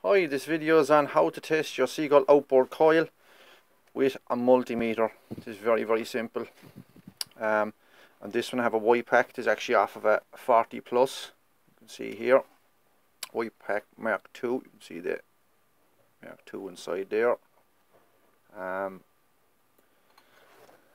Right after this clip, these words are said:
first of all, I suppose you need to clean your points. I have another video up on how to clean the points. Make sure your points are perfectly clean. Make sure your pickups are clean here as well. And inside here,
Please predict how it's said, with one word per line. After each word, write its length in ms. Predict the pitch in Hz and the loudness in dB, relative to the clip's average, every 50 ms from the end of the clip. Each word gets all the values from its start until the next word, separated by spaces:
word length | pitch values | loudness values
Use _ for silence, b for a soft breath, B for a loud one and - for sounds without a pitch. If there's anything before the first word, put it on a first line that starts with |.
| _ _ | _ _
first 340 | - - - 113 - - - | -16 -8 -8 -8 -8 -8 -8
of 80 | 117 110 | -2 0
all, 200 | 139 117 117 113 | 2 2 2 2
I 60 | 113 | 0
suppose 440 | - - 107 113 113 117 117 113 104 | -2 -4 -4 0 0 0 0 -2 -4
you 80 | 110 | -6
need 160 | 117 117 110 | -6 -6 -6
to 60 | - 113 | -6 -6
clean 220 | - 127 120 117 | -4 -4 -2 -2
your 80 | 117 107 | -4 -2
points. 340 | - 127 123 127 117 - | 0 0 0 0 0 -4
I 20 | - | -8
have 60 | - | -4
another 240 | 110 110 110 110 101 | -2 -2 -2 0 -2
video 240 | 110 107 110 113 113 | -2 -4 -2 -2 -2
up 100 | - - | -2 -2
on 60 | 107 | -2
how 100 | 113 110 | -2 -2
to 80 | 107 | -2
clean 200 | - - 107 104 | -4 -10 -10 -10
the 40 | 98 | -12
points. 480 | - - 113 113 113 110 - - - - | -8 -4 -4 -4 -4 -6 -10 -14 -18 -16
Make 140 | - 95 - | -18 -18 -14
sure 140 | - 107 107 | -10 -8 -8
your 80 | - | -8
points 260 | - - 110 110 - - | -8 -8 -8 -8 -10 -10
are 40 | |
perfectly 380 | - 113 110 107 - - - 117 | -8 -6 -6 -6 -8 -12 -18 -18
clean. 360 | - - 113 113 117 117 - _ _ _ _ b b b b b b b b b b b | -10 -8 -6 -6 -6 -8 -10 _ _ _ _ b b b b b b b b b b b
Make 140 | - 101 101 | -20 -20 -20
sure 180 | - - 101 104 | -12 -10 -8 -8
your 120 | 104 98 | -8 -8
pickups 420 | - - 110 - - 107 - - 110 | -8 -10 -12 -8 -8 -8 -8 -8 -12
are 60 | 107 | -12
clean 320 | - - 113 107 107 104 | -10 -10 -8 -8 -8 -6
here 260 | 104 110 107 104 104 | -6 -4 -4 -2 -2
as 100 | 104 95 | -4 -4
well. 280 | 98 107 110 110 107 107 - _ _ _ _ b b b b b b b b | 0 2 2 2 2 0 -4 _ _ _ _ b b b b b b b b
And 140 | - 101 104 | -12 -10 -10
inside 460 | 104 101 - - 120 117 120 120 104 | -8 -8 -2 0 2 2 2 0 -4
here, 340 | 110 117 117 117 120 - | -4 -2 2 2 2 2